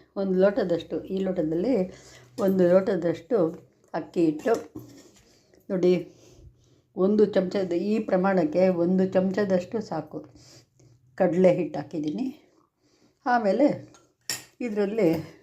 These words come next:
ಒಂದು ಕಾಲು ಲೋಟದಷ್ಟು ರವೆ, ಸಣ್ಣದಾದರೂ ಆಗ್ಬೋದು, ಇಲ್ಲ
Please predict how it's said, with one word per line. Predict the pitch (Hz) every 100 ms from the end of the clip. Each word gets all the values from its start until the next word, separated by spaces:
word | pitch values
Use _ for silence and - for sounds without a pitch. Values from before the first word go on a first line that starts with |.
| _ _ _ _ _ _ _ _ _ _
ಒಂದು | 202 202 170 165 - - _ _ _ _ _ - - - _ - - - _ _ _ _ _ _ _ _ _ _ _ _ _ _ _ _ _ _ _
ಕಾಲು | 220 220
ಲೋಟದಷ್ಟು | 202 196 180 160 156 - 294 285 - _ _ _
ರವೆ, | 208 220 202 - - _ _ - _ _
ಸಣ್ಣದಾದರೂ | - 202 220 220 208 202
ಆಗ್ಬೋದು, | 202 165 165 170 269 - _ _
ಇಲ್ಲ | 185 185